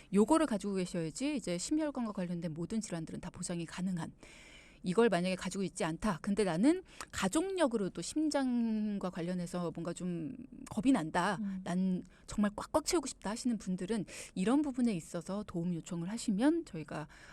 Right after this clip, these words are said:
Speaker 1: 어, 완벽하게 점검을 하고 또 도와드릴 수가 있습니다. 일단은 뭔가 불안하다 하시는 분들은 도움 요청 주시고요.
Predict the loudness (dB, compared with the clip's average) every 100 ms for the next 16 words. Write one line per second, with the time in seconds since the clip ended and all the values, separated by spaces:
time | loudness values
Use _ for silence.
0 | -12 -8 -8 -8 -10 -10 -12 -8 0 4
1 | 4 2 -8 -6 -4 -2 -2 -2 0 4
2 | 4 4 -2 -6 -8 -6 -8 -8 -8 -8
3 | -6 -6 -6 -8 -14 -14 -18 -6 0 4
4 | 8 10 12 10 8 4 0 -2 -2 -4
5 | -8 -4 -4 -4 -6 -6 -4 -2 -2 -2
6 | -4 -6 -6 -8 -4 -4